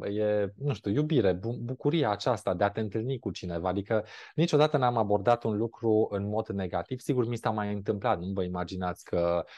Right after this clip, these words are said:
toate lucrurile sunt mai pozitive în viața mea. Dar, uh, niciodată n-am văzut partea, uh, goală a paharului. Adică întotdeauna am vrut să văd partea plină și m-am poziționat în felul acesta.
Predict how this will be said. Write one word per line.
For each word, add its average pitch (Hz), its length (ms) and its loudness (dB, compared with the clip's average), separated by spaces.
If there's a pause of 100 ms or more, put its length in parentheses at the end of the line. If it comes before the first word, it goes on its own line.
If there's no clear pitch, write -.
(100)
toate 101 220 2
lucrurile 90 280 0
sunt 90 120 -4
mai 87 120 0
pozitive 90 440 -2
în 90 60 -2
viața 87 300 -2
mea. 110 300 -2 (360)
Dar, 117 440 2
uh, 113 300 -2
niciodată 160 360 -2
n-am 143 180 0
văzut 117 260 2
partea, 101 580 2
uh, 87 440 -4
goală 95 320 2
a 80 60 -4
paharului. 80 640 -4
Adică 117 220 2
întotdeauna 131 560 2
am 107 60 -2
vrut 113 140 -2
să 104 120 -2
văd 92 160 -2
partea 87 320 -4
plină 82 320 -4
și - 180 -6
m-am 98 140 4
poziționat 107 640 2
în 87 100 -2
felul 80 300 -2
acesta. 78 580 -2